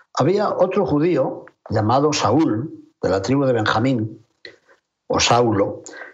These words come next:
que dedicaba todo su celo religioso ¿a qué?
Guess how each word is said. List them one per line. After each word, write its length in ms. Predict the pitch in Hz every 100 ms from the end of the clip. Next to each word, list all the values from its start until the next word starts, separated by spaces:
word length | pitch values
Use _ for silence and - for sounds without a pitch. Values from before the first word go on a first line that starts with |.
| _
que 140 | - 127
dedicaba 760 | 123 123 190 196 202 - - - -
todo 240 | - 170 214
su 160 | -
celo 340 | 156 170 165 175
religioso 840 | 151 120 107 - 160 - 180 - - _ _ _ _ _ _
¿a 160 | - 110
qué? 360 | - - -